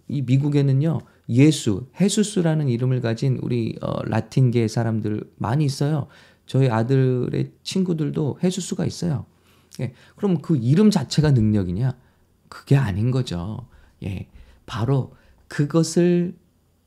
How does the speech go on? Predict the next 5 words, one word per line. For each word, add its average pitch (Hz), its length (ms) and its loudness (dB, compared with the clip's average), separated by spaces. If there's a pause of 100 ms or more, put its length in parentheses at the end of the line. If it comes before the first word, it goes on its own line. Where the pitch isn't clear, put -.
(240)
그 156 260 -2
안에 139 340 -2
담긴 135 520 0
하나님의 165 1000 0 (360)
능력, 135 480 4